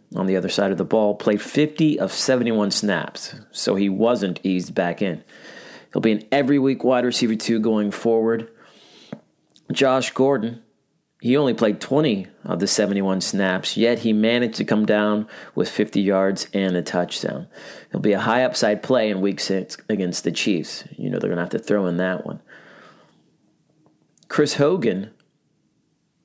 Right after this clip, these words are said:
played the most snaps of any Pats receiver, surprisingly, but he only managed three receptions for thirty-four yards. If you're still holding on to him,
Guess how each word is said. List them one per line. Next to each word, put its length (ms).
played 180
the 80
most 340
snaps 380
of 100
any 200
Pats 340
receiver, 540
surprisingly, 800
but 100
he 100
only 260
managed 440
three 120
receptions 460
for 120
thirty-four 520
yards. 460
If 80
you're 80
still 240
holding 260
on 220
to 200
him, 220